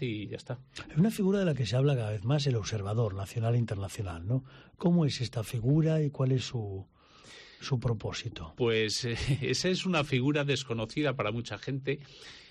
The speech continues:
Speaker 1: Que, eh, por ejemplo, en todos los partidos de primera, segunda, en, ahora en primera ref, segunda ref, en todos los partidos, incluso de, en tercera, en preferente,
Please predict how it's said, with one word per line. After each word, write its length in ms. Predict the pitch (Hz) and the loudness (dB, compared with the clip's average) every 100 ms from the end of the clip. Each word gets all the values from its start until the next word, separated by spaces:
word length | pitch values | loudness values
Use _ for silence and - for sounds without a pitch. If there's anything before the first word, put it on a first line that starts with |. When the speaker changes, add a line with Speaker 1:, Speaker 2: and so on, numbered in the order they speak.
| - | -20
Speaker 1:
Que, 320 | - 104 101 - | -4 -4 -2 -4
eh, 120 | - - | -6 -4
por 120 | 110 | -2
ejemplo, 320 | - 135 127 | 0 0 0
en 60 | 117 | 0
todos 140 | 127 | 0
los 120 | 135 | 0
partidos 500 | - 113 120 123 110 | -2 -4 -2 0 0
de 100 | 98 | -2
primera, 480 | 90 87 98 113 107 | -4 -4 0 0 0
segunda, 720 | - - 107 117 110 110 107 | -2 -6 -2 0 0 0 0
en, 320 | 101 98 98 101 | -2 -4 -6 -6
ahora 260 | 104 101 104 | -2 -2 -2
en 80 | |
primera 500 | 98 98 104 110 98 | -2 -4 0 0 0
ref, 300 | 95 120 123 | 0 0 -2
segunda 360 | - 101 113 110 | -4 -4 -2 -2
ref, 200 | 123 123 | -2 -2
en 140 | 120 | -4
todos 180 | 120 165 | 0 0
los 80 | 160 | 0
partidos, 640 | 156 135 170 156 151 - - | -2 -4 0 0 0 -4 -8
incluso 440 | 135 - 123 - | -6 -4 -4 -4
de, 220 | 131 - | -6 -6
en 100 | 113 | -8
tercera, 680 | 117 - - 135 131 123 113 | -10 -12 -4 0 2 0 0
en 100 | 113 | -6
preferente, 640 | 113 113 117 135 135 135 | -8 -8 -4 -4 -2 -4